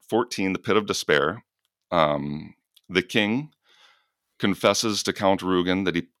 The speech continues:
plans to kill Buttercup, uh, uh, the day of the wedding to start a war. Count Rugen then goes into the Pit of Despair to torture Wesley with the machine, uh, as if he's a scientist. He extracts one year from his life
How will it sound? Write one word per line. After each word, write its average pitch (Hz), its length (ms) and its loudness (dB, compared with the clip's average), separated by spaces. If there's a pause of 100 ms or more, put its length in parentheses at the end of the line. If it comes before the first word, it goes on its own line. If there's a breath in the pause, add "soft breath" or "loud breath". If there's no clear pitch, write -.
(120)
plans 87 320 0
to - 80 -12
kill 98 260 -2
Buttercup, 82 600 0 (340)
uh, 67 400 -8 (300)
uh, 65 160 -6
the 71 80 -8
day 76 140 0
of 73 140 0
the 78 100 -4
wedding 76 300 0
to 76 60 -10
start 73 320 -2
a 90 40 -6
war. 71 420 -6 (680 soft breath)
Count - 240 2
Rugen 95 300 2
then 85 180 2
goes 92 320 4
into 87 120 2
the 71 100 -2
Pit 85 180 -2
of 73 120 -2
Despair 76 380 0
to 76 80 2
torture 85 420 -2
Wesley 76 600 0
with 78 260 -2
the 76 180 -4
machine, 85 680 -2 (340)
uh, 69 200 -2
as 76 180 0
if 80 80 -8
he's 82 160 -6
a 87 40 -4
scientist. 78 800 -2 (400)
He 92 120 -2
extracts 92 560 2
one 104 260 2
year 120 200 2
from 117 140 -4
his 104 140 -2
life 92 600 0